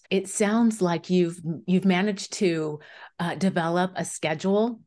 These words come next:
that you really dedicate the time to your family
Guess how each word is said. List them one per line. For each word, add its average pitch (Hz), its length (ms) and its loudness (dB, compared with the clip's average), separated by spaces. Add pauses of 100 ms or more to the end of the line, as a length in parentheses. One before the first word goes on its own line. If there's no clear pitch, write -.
(160)
that 165 340 0
you 180 200 2
really 185 280 2
dedicate 185 600 -4
the 214 80 -2
time 175 560 -2 (360)
to 196 240 2
your 196 200 0
family 196 680 -2